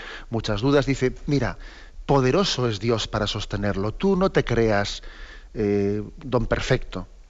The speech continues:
Tú, porque tengas igual las ideas más claras que el otro, no te, no te ufanes de ti mismo. Poderoso es Dios también para sostener a los débiles.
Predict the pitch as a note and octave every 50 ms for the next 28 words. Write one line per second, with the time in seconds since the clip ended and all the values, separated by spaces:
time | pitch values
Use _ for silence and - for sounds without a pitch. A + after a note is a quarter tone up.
0 | - - - - - - - - - - D3 C#3 C3+ D#3 - C#3+ - C#3+ C3 C3+
1 | B2+ - B2+ B2 D3 C#3+ C3+ A#2 - B2+ B2 C#3 B2 A#2+ B2 A#2 - - - B2
2 | A#2+ A#2+ A2+ - - A2+ A#2+ A#2 - - B2+ D#3+ - - - - - - - -
3 | - - - - - - A#2+ B2 A#2 A#2+ - B2 B2 B2 A#2+ A#2+ A2 G#2 - -
4 | - - B2+ - - C#3 B2+ B2 B2 - - C3 B2+ - - C#3+ C3+ B2+ B2 A#2
5 | G#2 - B2 - - A#2 A#2 A#2 A2+ G2+ F#2+ G2+ G2+ G2 F#2 - - - - B2+
6 | A#2 A#2 A#2+ D3 E3 - - E3+ D3 B2 G#2 A2+ C3 A#2 G#2 - - A#2 A2 A2+
7 | A2+ G#2 - G#2+ G#2+ G2+ - G#2 - - A#2 A2 A2 A2 G#2 G#2 G#2 G2+ G2+ A#2
8 | A#2 G2+ F#2+ F#2+ F#2+ G2 F#2+ F#2 - -